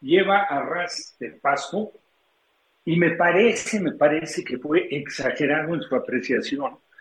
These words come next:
el árbitro. Digo, el contacto a veces es inexplicable, nu-, nunca sabes, nunca te puedes percatar exactamente si el jugador se va a detener y va a dejar el apoyo en el piso o va a seguir con un movimiento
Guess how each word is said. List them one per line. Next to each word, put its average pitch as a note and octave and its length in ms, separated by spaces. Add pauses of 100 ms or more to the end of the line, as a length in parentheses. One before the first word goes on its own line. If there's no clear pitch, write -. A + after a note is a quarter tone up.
(180)
el B2 160
árbitro. C#3 440
Digo, D3+ 220
el D#3 100
contacto G#3 720 (300)
a D#3 60
veces A3+ 300 (120)
es G#3+ 80
inexplicable, E3+ 800
nu-, G3 340
nunca G#3+ 380
sabes, F#3 480 (340)
nunca A#3+ 340
te - 100
puedes - 260
percatar D#3+ 540
exactamente E3+ 580
si C#3 80
el A#2+ 60
jugador D3+ 400
se D#3 120
va D#3+ 120
a F3 40
detener D#3 460
y D#3 100
va D#3+ 120
a - 20
dejar D#3+ 280
el C3+ 140
apoyo D3+ 540 (340)
en F3 200
el E3 100
piso F#3 500 (120)
o C#3+ 140
va F#3 140
a F3+ 60
seguir F3+ 500 (260)
con D3+ 240
un F#3+ 120
movimiento E3 840